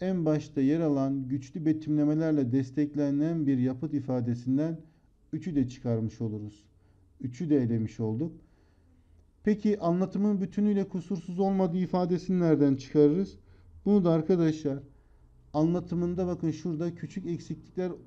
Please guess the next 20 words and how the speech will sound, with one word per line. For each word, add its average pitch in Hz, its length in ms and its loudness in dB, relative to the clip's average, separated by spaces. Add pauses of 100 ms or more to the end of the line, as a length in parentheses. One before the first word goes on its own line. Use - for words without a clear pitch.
(160)
olsa 156 600 0
da" 139 160 4
demiş. 127 460 0 (420)
Buradan 151 380 0
da 117 140 -2
dördü 131 340 -2
çıkarırız. 175 580 -8 (540)
Dördü 131 320 0
de 165 80 0
elemiş 170 340 -2
olduk. 175 300 -4 (600)
Uzun 170 240 0
süreli 190 400 -4
bir 175 160 -2
birikimin 185 560 -4 (240)
ürünü 170 260 -4
olduğu 139 380 2
demiş. 156 380 -2 (440)
Bu 196 120 -8
çıkmaz. 180 480 -6